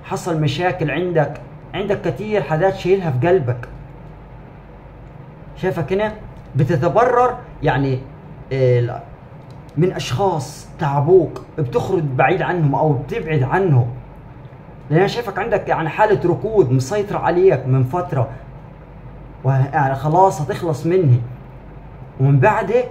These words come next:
هتبدأ الأمور تتلحلح معاك واحدة ورا التانية. بقول لك هنا، شايفك هنا بتحاول تبعد عن الأشخاص المزعجة أو الأشخاص اللي بتسبب ليك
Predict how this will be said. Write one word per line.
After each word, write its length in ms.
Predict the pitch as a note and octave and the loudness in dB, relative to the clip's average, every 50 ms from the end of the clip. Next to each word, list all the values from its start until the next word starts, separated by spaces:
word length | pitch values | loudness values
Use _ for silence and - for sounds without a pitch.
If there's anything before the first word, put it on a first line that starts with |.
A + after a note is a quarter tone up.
| - - | -4 -2
هتبدأ 480 | D3+ D3 - G#3 F#3+ D#3+ D3+ F3+ D#3 | -2 0 0 -2 -2 2 4 4 4
الأمور 720 | D#3+ D#3+ D#3 D#3 D#3 E3+ F#3 G#3 A3+ A3+ A3+ A3+ A3 F#3 - - - - | 4 0 0 0 0 0 0 -2 0 0 0 0 0 0 -2 -6 -12 -6
تتلحلح 640 | - D3+ C3 C3+ F3 G3+ G3 - F#3 F3 D3 C3 D3 | -2 -2 0 0 0 0 0 0 0 0 0 2 2
معاك 440 | C#3+ B2+ B2+ D3+ D#3 D3 B2+ A#2+ - - - - - - - | 0 2 4 4 4 4 4 2 -2 -6 -14 -16 -8 -2 0
واحدة 320 | - - - F#3+ G3 G3+ | 0 0 0 0 2 2
ورا 180 | F3+ F3 F3 D#3+ | 4 4 4 2
التانية. 600 | - - - F3+ F#3 F#3 E3+ D3 C3 B2 A#2+ A#2+ - - - - - - - - | 0 0 0 2 4 4 4 4 4 4 4 2 0 -8 -14 -16 -18 -16 -8 -2
بقول 260 | B2+ B2 B2 D#3+ F3 E3 | 0 2 2 2 2 0
لك 200 | D3 A#2+ - D#3+ | 0 -2 -2 -2
هنا، 200 | E3+ E3+ E3+ E3 - - - - - - | -2 -2 -4 -4 -8 -12 -18 -18 -14 -8
شايفك 380 | - D#3 C#3 B2 C3 B2 C#3 | -4 -4 -4 -2 -4 -4 -2
هنا 200 | D#3+ F3+ F#3+ F#3 - - - - - - - - - - - - C3+ | -2 -2 -2 -4 -6 -8 -18 -20 -20 -20 -20 -20 -20 -18 -14 -8 -2
بتحاول 500 | C#3+ B2+ B2 - - G3+ A3 G#3+ G3+ F#3 | 0 0 0 0 2 2 4 4 4 2
تبعد 380 | - - A#3+ F#3+ F#3+ G3 F#3 F3 | 2 -2 -2 0 0 0 2 2
عن 260 | F3 G3 G#3+ G#3 F3 - - - - - | 2 0 0 0 -2 -6 -8 -8 -2 0
الأشخاص 580 | D#3 D3+ - D#3 D#3+ - - F#3+ G#3 - - F#3+ | 2 2 2 0 -2 -4 -2 -2 -2 0 2 2
المزعجة 600 | E3+ E3+ F#3 G#3+ F3 D3 D#3+ B2 A#2 A#2 G#2+ - - - - - - - - - - | 2 2 2 0 0 0 -2 -2 -2 -4 -4 -6 -10 -14 -18 -20 -20 -20 -12 -4 2
أو 180 | E3+ G3 G3 G3 | 6 8 8 8
الأشخاص 840 | F#3 E3 E3+ - - - F#3+ G#3+ A3 A3+ A3 - - - - - F3 | 8 6 2 0 -2 -2 2 4 6 6 6 4 2 -2 -6 -8 -6
اللي 140 | E3+ D#3 | -2 -2
بتسبب 680 | D3 D3 B2+ - - G#3+ A3+ - F3+ F3 G3+ F#3+ C#3 C3 C#3+ D3 | 0 -2 -2 -2 -2 -2 -2 -2 2 4 4 4 4 2 -4 -6
ليك 480 | D#3+ F#3+ A#3+ B3 B3+ B3 A#3 A#3 - | -6 -4 -4 0 2 2 2 2 0